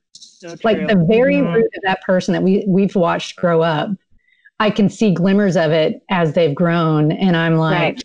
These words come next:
Speaker 2: not a shock that you're responding to that, that way.
Speaker 1: Totally.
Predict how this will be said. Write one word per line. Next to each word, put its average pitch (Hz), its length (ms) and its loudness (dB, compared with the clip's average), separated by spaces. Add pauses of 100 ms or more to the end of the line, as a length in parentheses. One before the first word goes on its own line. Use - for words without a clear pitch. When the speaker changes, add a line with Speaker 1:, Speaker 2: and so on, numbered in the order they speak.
Speaker 2:
not 247 240 2
a - 40 0
shock - 500 -2
that 208 140 2
you're 196 160 2
responding 180 500 0
to 180 80 2
that, 156 300 -2 (140)
that 160 200 0
way. 180 340 0 (420)
Speaker 1:
Totally. 339 840 0